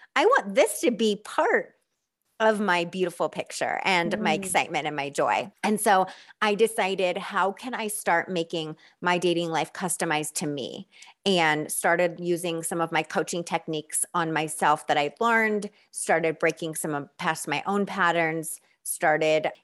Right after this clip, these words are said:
Speaker 1: dating the type of people that I had always wanted to date, but I felt like were out of reach, that I couldn't date them for whatever reason. Like, some of the crazy reasons that us women make up. And, um,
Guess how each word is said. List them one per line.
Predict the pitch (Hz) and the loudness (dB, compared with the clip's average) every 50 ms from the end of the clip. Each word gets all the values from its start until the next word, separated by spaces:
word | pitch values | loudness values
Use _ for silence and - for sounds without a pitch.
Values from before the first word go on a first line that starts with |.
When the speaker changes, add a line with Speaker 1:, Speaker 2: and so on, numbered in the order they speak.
| - | -4
Speaker 1:
dating | 180 202 208 196 202 196 190 180 165 | 2 6 6 6 6 4 2 0 -2
the | 180 | -2
type | - 196 180 170 | -2 0 0 0
of | 175 170 | 0 0
people | - 185 165 180 170 | -2 -4 -4 -2 0
that | 151 147 | 2 2
I | 156 190 | 0 0
had | 185 196 - - - | 0 -4 -6 -2 0
always | 185 196 208 233 214 190 | 2 4 4 4 4 2
wanted | 165 143 165 156 160 185 202 240 202 | 0 0 0 0 0 0 -2 -4 -4
to | 226 214 | -2 2
date, | 220 226 247 240 - | 2 2 2 2 2
but | 196 156 | 2 0
I | 165 | 0
felt | - - 151 151 | 2 0 0 0
like | 170 180 180 - | 0 -2 -4 -4
were | 160 - - | -4 -2 0
out | 156 160 170 | 0 0 0
of | 170 165 170 | -2 -4 -6
reach, | 160 156 156 226 - - - - - - | -4 -4 -2 -4 -4 -6 -8 -10 -8 -2
that | - 170 156 | 0 2 2
I | 151 | 2
couldn't | 147 - - - 190 160 175 - - | 0 -2 -4 -2 -2 -2 -2 -2 0
date | 214 202 185 190 | 0 0 2 2
them | - 196 202 202 | 0 0 0 -2
for | - 202 | -2 -2
whatever | 185 180 175 170 151 160 175 175 175 | 0 2 4 4 4 2 2 0 0
reason. | 165 156 156 165 - 208 220 240 233 | 0 -2 -4 -4 -4 -4 -4 -2 -2
Like, | 180 160 - | -4 -4 -4
some | - - 170 | -6 -4 -2
of | 170 170 | -2 -2
the | 170 | -2
crazy | - - - 165 160 165 170 175 170 | -4 -2 0 2 2 2 2 0 0
reasons | 170 165 165 165 170 165 175 170 - | 0 0 0 0 0 -2 -2 0 0
that | 165 - | 0 0
us | 127 165 160 - - | 0 0 -2 -2 -4
women | 160 165 160 156 156 | -4 -4 -4 -4 -2
make | 156 147 143 - | -2 -4 0 2
up. | 143 143 180 - - - - - - - - - - - - 233 | 2 2 2 2 -2 -8 -20 -20 -20 -20 -20 -20 -18 -16 -4 0
And, | 247 240 226 214 214 202 202 208 202 214 - 311 - - | 4 6 6 6 8 6 6 4 4 4 2 2 4 4
um, | 226 208 190 185 185 175 170 | 4 6 6 6 6 4 4